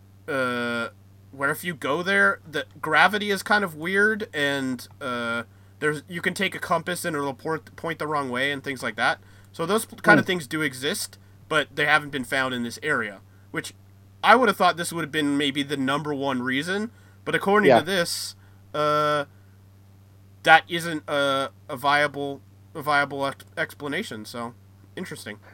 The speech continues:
Speaker 2: And I think violent weather is, uh, like, i-, it is, of course, a big part of it,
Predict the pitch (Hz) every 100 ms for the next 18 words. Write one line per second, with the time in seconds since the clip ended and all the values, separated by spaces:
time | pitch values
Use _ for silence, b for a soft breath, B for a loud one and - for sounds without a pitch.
0 | b - - - - - - 156 190 226
1 | 240 - 180 147 165 165 135 120 107 131
2 | 165 117 104 104 - - 113 110 98 107
3 | 101 - - - 113 110 110 117 113 110
4 | 107 - - - - - - 110 107 113
5 | 101 - - - - - - 107 - 107
6 | 104 95 104 101